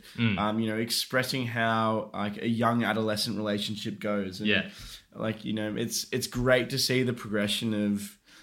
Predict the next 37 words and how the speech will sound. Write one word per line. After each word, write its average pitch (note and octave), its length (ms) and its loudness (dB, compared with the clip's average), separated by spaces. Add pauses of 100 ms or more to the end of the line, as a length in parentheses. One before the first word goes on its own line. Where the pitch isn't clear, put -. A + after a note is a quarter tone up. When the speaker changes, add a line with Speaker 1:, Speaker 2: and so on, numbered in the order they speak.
(160)
Speaker 2:
um, F#2+ 520 -4
obviously G2+ 320 -2
Maeve G2+ 300 2
and G#2 80 0
Otis, G#2 320 -4
but A#2+ 480 2 (340)
like G#2+ 240 -2
you A2 80 -4
said, G#3 420 -2 (220)
it's G#2+ 180 -6
not A#2 300 6
gonna B2+ 140 0
be B2 80 2
handed A2+ 320 0
to A#2 140 -2
us G#2+ 140 -2
on A2 80 -4
a G#2+ 60 -4
silver G#2+ 340 -2
platter, G#2+ 340 0
and A2+ 220 0
there's G#2+ 200 -2
obviously A2 320 -4
gonna A2 100 0
be G#2+ 120 -2
some G#2 160 -4
hurdles G#2 340 0
along G#2+ 160 -4
the G#2+ 40 -4
way, G#2 360 -2
and G#2 340 -2 (480)
they've G2+ 280 -2
killed G2+ 280 -2
it G2 100 -6
so G#2 200 -6
far. G2+ 240 -4
Speaker 1:
Yeah, F#2 160 2